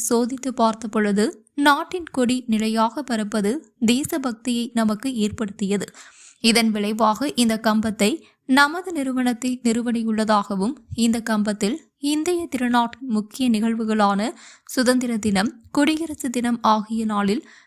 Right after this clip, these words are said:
கொடி வணக்கம் செய்து அதனை பறக்கவிட உள்ளதாக கூறினார்.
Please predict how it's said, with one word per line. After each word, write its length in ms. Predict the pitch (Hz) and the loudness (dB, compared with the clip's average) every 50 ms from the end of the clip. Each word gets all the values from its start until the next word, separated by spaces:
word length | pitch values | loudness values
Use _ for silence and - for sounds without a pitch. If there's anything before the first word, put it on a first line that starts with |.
| _ _ | _ _
கொடி 280 | - 339 330 311 359 381 - | 2 4 4 4 4 0 -4
வணக்கம் 380 | 349 311 302 262 - 277 262 | -4 -6 -6 -6 -4 -4 -4
செய்து 400 | 247 - 254 240 233 220 262 269 | -4 -4 -4 -4 -2 -2 -2 2
அதனை 400 | - 233 226 220 220 226 226 220 226 | 4 4 4 4 2 0 -2 -2 0
பறக்கவிட 480 | - 220 226 254 247 302 269 247 233 233 | 0 0 0 -2 -4 -4 -4 -4 -4 -4
உள்ளதாக 580 | 214 220 214 208 214 202 208 190 196 - 277 | -4 -4 -4 -4 -2 0 2 2 0 0 -6
கூறினார். 560 | 277 - 247 208 - 190 202 208 - - - | -8 -4 -4 -4 -2 0 2 2 2 0 -2